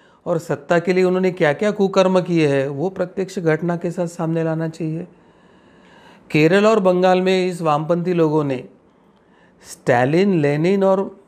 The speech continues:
माओ की परंपरा को भारत में कैसे जागृत करने का प्रयास किया है, उसका सच्चा इतिहास अभी भारतीयों के सामने लाना चाहिए और इन असुरी इतिहासों को और उनके समर्थकों को भारत के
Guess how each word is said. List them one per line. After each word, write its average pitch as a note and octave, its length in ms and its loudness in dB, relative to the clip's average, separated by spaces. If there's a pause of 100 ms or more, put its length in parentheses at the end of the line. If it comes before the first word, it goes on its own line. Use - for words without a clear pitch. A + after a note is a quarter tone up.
माओ D3+ 440 2
की F3+ 420 -6 (640)
परंपरा F#3 500 2
को F#3+ 160 -2
भारत D3 420 -2
में A3+ 160 0
कैसे G#3+ 300 -2
जागृत F#3 360 2
करने F#3 300 -4
का F#3 120 -2
प्रयास E3 380 -2
किया C#3 220 -2
है, C3 120 -4
उसका D3+ 320 -2
सच्चा A#3 340 0
इतिहास G#3 340 0
अभी F#3 200 -2
भारतीयों E3 480 0
के E3+ 120 -6
सामने D#3 340 -6
लाना C#3+ 280 -4
चाहिए D3+ 460 -2 (1000)
और D#3 180 2
इन G3+ 140 2
असुरी F#3+ 520 -2
इतिहासों E3 560 -2
को F#3 300 -6
और E3 200 0
उनके E3 260 -4
समर्थकों D#3 680 -4
को D#3+ 180 -4
भारत C#3+ 440 -2
के D#3+ 240 -4